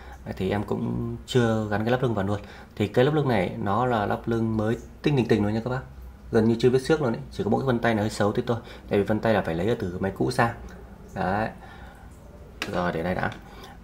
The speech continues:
Đấy, thì cái máy này nó, nó có hai cái lỗi.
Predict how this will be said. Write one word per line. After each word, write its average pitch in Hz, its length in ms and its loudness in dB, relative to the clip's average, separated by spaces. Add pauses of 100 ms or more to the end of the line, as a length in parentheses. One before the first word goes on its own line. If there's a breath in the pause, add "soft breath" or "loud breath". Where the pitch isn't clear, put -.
(520)
Đấy, 107 240 4
thì 131 160 8
cái 113 140 4
máy 113 120 6
này 113 360 4 (200)
nó, 113 520 0 (840)
nó 127 80 -2
có 120 140 2
hai 139 140 4
cái 123 120 2
lỗi. 139 160 4